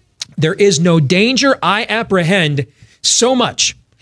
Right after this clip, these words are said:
as the consolidation of our government by the noiseless and therefore unalarming instrumentality of the Supreme Court." When he means there, outside of the will of the people, these men in this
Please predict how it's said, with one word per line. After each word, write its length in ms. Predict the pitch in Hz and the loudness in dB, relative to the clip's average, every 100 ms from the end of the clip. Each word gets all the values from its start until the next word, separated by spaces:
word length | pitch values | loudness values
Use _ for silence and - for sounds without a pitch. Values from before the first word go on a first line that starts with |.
| - 175 | -8 -2
as 160 | 175 | 0
the 80 | 165 | -2
consolidation 960 | 180 190 - - 220 247 233 240 - 214 | 0 0 0 0 0 0 0 0 -2 -2
of 100 | 196 | 0
our 140 | 196 | 0
government 420 | 175 190 160 156 | 0 0 -2 -2
by 160 | 147 151 | -2 0
the 120 | 156 | 2
noiseless 840 | 160 165 226 226 139 127 - - - - - | 4 4 4 2 0 -2 -2 -2 -6 -16 -6
and 160 | 180 180 | -2 2
therefore 540 | 214 226 - 196 190 - | 2 0 2 2 2 0
unalarming 880 | 208 202 196 208 226 165 131 131 - - - | 0 0 2 2 2 2 0 -2 -6 -10 -4
instrumentality 1400 | 233 226 - 233 220 214 - 175 151 135 117 113 87 - _ _ _ _ _ - | -2 -2 -2 0 0 0 -4 -2 0 0 0 -2 -2 -8 _ _ _ _ _ -4
of 160 | 127 | 0
the 80 | 131 | 2
Supreme 640 | 127 135 - 127 127 117 113 _ - | 0 -2 -2 0 2 0 -2 _ -12
Court." 440 | - 104 - - - _ _ _ - | -4 -4 -4 -12 -16 _ _ _ -2
When 100 | 165 | 2
he 80 | 170 | 2
means 300 | 196 190 143 | 2 0 0
there, 260 | 131 123 | 0 0
outside 840 | - 202 - - - 196 196 214 214 | -2 -4 -2 -2 0 0 0 0 -2
of 180 | 208 185 | -2 -2
the 100 | 180 | -2
will 460 | 156 180 175 147 147 | 0 2 2 2 0
of 160 | 147 | 0
the 80 | 143 | 0
people, 460 | - 151 - 98 92 _ - - | 0 0 0 -2 -4 _ -20 -6
these 440 | 139 185 196 190 196 | 0 2 4 2 0
men 400 | 175 196 175 156 | 0 2 2 0
in 240 | - 156 156 | 0 2 2
this 200 | 151 | 2